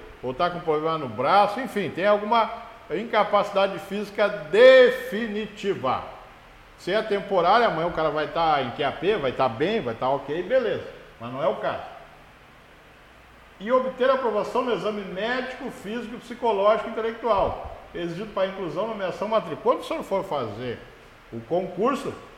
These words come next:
primeiramente, <clears throat> o senhor vai fazer o intelectual. Último concurso, dois mil e dezessete,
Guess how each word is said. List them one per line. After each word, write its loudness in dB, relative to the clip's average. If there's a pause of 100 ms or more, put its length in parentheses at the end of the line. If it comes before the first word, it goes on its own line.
(1080)
primeiramente, -2 (260)
<clears throat> -6
o -8
senhor -4
vai -2
fazer -2 (840)
o 4
intelectual. 0 (880)
Último 0
concurso, 0
dois 0
mil -2
e -8
dezessete, 0